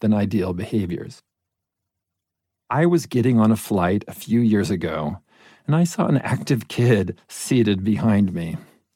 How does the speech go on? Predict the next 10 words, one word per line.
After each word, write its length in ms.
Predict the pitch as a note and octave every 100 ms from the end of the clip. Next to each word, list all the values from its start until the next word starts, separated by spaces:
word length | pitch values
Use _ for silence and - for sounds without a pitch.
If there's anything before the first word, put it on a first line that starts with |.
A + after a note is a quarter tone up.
| - -
<laughs> 480 | A#2 - - - -
As 200 | C#3+ C3+
we 120 | C3
settled 380 | - C3+ B2 A2+
in, 300 | A#2+ A2 A2
I 160 | G#2
felt 280 | G2+ C3 A#2
his 180 | A#2+ A2
little 220 | B2 A#2
feet 500 | A2+ - A2+ C3+ D#3